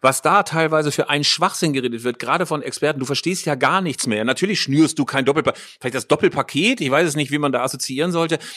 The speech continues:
Aber auch die ganze Zeit diese Experten, die Chancen immer nur noch kreieren lassen. Es wird überhaupt nicht mehr rausgespielt. Immer müssen Chancen kreiert werden. Julia Simic kann ohne Tiefenläufe nicht leben. Du hast, äh,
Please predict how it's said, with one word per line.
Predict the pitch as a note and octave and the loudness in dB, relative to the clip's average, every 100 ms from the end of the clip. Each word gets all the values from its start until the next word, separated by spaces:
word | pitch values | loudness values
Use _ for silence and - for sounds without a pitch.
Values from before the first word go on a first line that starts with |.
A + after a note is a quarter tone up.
| - | -6
Aber | C#3 D3 | 0 0
auch | D#3 - | 0 -4
die | D#3 D3+ | -6 -4
ganze | D#3 G#3 - E3 | 0 0 0 0
Zeit | E3 D#3+ - - - - | 2 2 0 -18 -16 -6
diese | C#3+ D3+ | -2 -2
Experten, | - D#3 F3+ E3+ D3+ | 0 0 2 0 0
die | D#3+ | 0
Chancen | - D#3+ F#3 - E3 | 0 2 0 0 -2
immer | F#3+ A3+ | 2 4
nur | G3+ G3 | 4 4
noch | - | 2
kreieren | - E3+ F#3+ D3+ | 0 2 2 2
lassen. | A#2 C3 - | 0 0 -4
Es | C#3 | 0
wird | E3 | 0
überhaupt | E3+ E3 F3 - A3 | 0 0 2 0 0
nicht | G3 | -2
mehr | E3 | 0
rausgespielt. | F3+ - - A#2+ - | 0 0 -4 -4 -2
Immer | G3+ A3 | 0 0
müssen | G3 F#3 E3+ | 0 -2 -2
Chancen | E3+ F3+ E3+ | 0 0 -2
kreiert | - D#3+ E3+ C#3+ | -4 -2 -2 -2
werden. | A2+ G#2+ G#2 - - - | 0 -2 -4 -14 -14 -2
Julia | C3+ G#3 | 4 4
Simic | D3+ G#3+ F#3 | 4 0 -4
kann | - F#3 G3 | -6 -6 -4
ohne | F3 F#3 | -2 0
Tiefenläufe | F3 A#3 A3+ D#3 C3 B2 | 0 -2 0 4 4 4
nicht | A2+ A2 | -2 -4
leben. | G#2 G#2 G#2+ A2 A2+ - | -6 -6 -6 -10 -14 -10
Du | - D3 | -4 -2
hast, | E3 - | -2 -8
äh, | - | -12